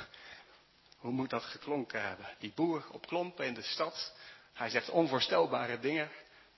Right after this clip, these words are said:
en hij, hij huilt erbij. Hij zegt het dus niet kil en cynisch, zoals je van die Amerikaanse haatpredikers hebt.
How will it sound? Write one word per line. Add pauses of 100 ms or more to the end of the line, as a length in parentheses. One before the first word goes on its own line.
(140)
en
hij, (1040)
hij
huilt
erbij. (2250)
Hij
zegt
het
dus
niet
kil (380)
en
cynisch, (580)
zoals
je
van
die
Amerikaanse
haatpredikers
hebt.